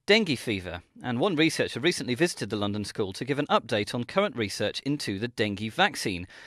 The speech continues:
which is a more active field of research than some might think. Harold Margolis is the director of the Paediatric Dengue Vaccine Initiative,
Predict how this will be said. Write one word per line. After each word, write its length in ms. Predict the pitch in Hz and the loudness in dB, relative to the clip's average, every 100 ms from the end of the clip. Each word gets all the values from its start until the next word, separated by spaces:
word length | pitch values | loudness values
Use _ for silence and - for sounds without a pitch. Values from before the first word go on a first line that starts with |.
| - - _ | -20 -20 _
which 320 | 208 117 - | 0 2 2
is 100 | 123 | -2
a 40 | 120 | 2
more 180 | 151 127 | 4 4
active 280 | 131 - 120 | 2 -2 -2
field 220 | - 113 | 2 4
of 120 | 107 | 4
research 460 | 127 139 - 87 - | 2 0 0 -4 -2
than 140 | 160 | -2
some 220 | 170 - 101 | -2 -2 -2
might 240 | 92 - | -4 -6
think. 400 | - 185 87 - _ _ _ - - - _ | 0 0 0 -8 _ _ _ -20 -20 -20 _
Harold 300 | - 196 165 | 2 4 4
Margolis 680 | 131 131 113 151 107 101 - | 6 6 8 6 6 2 0
is 160 | 113 113 | -4 -6
the 80 | |
director 380 | 113 120 - 143 | 0 2 2 0
of 100 | 117 | -4
the 80 | 117 | -6
Paediatric 720 | - 214 156 120 - 143 - | -6 -2 2 2 2 -2 0
Dengue 320 | 123 120 135 | 0 0 0
Vaccine 440 | 113 - - 110 107 | -2 -4 -2 -2 0
Initiative, 640 | 139 190 - - 90 | 0 0 0 -2 -2